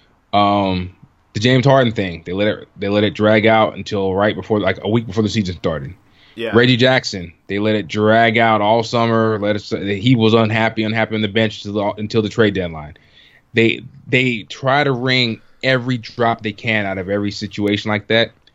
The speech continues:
Speaker 1: and I think they ignore a, a key thing about chemistry. Sometimes you gotta just get rid of a guy. Just get, just, even if you just say, "Hey, you know what? We're gonna work on trading you. Just go home. Don't come around the team."
Speaker 2: Yeah.
Speaker 1: And I, I don't like that they do that. And, like,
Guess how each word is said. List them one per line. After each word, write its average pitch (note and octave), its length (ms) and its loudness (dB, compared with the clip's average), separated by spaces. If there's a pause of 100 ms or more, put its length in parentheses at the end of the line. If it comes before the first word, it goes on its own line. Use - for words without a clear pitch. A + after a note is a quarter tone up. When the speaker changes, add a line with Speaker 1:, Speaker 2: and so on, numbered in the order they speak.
(420)
Speaker 1:
and A2 140 0
I G2+ 60 0
think B2 280 -2
they A#2 100 2
ignore A2 380 2
a, F#2 380 -4
a - 60 -8
key B2+ 300 -2
thing A2+ 220 0
about F#2 260 -2
chemistry. F#2 540 -6 (200)
Sometimes E3+ 380 0
you E3 40 -2
gotta D#3+ 120 4
just C3+ 120 -4
get C#3 160 2
rid D#3+ 120 0
of G#2+ 60 -4
a E2 60 -10
guy. C#2 260 -14 (260)
Just - 160 -20
get, C#3+ 180 2
just, C#3 300 -8
even D#3+ 160 2
if D#3+ 60 0
you D#3+ 80 -2
just C#3+ 100 -2
say, C#3+ 100 4
"Hey, A#2+ 260 2
you G2+ 60 -12
know A#2+ 100 -4
what? - 220 0 (220)
We're G2+ 100 -8
gonna A2+ 120 2
work B2 100 0
on B2+ 80 0
trading B2+ 220 0
you. A#2 80 -4
Just A2 160 -10
go A#2 100 2
home. G2 240 -4 (200)
Don't A2 140 -4
come A2 160 0
around G#2+ 120 2
the G2 60 -4
team." F2+ 180 -6 (600)
Speaker 2:
Yeah. C#3+ 360 -12
Speaker 1:
And A#2+ 240 0 (280)
I, A#2 180 0
I B2 60 0
don't C3+ 160 0
like C3+ 240 0
that A2 140 -2
they G#2+ 120 -2
do G#2 220 0
that. F#2 260 -4
And, F#2+ 180 -8
like, F#2 240 -6